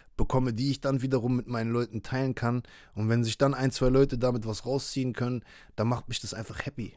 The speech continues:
weißt du? Und das ist mehr so wieder der Fokus. Ja, Mann.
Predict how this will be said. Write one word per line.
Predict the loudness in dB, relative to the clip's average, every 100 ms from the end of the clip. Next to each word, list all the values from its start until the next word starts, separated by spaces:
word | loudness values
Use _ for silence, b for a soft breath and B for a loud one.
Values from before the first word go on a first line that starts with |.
| -14
weißt | -12 -6
du? | -6 -6 -8
Und | -8 -4
das | -4 -2
ist | -2
mehr | 0 2
so | 0 0
wieder | 0
der | 0 0
Fokus. | 0 -2 -4 -10 -16 b b b b b b b -10
Ja, | -6
Mann. | -6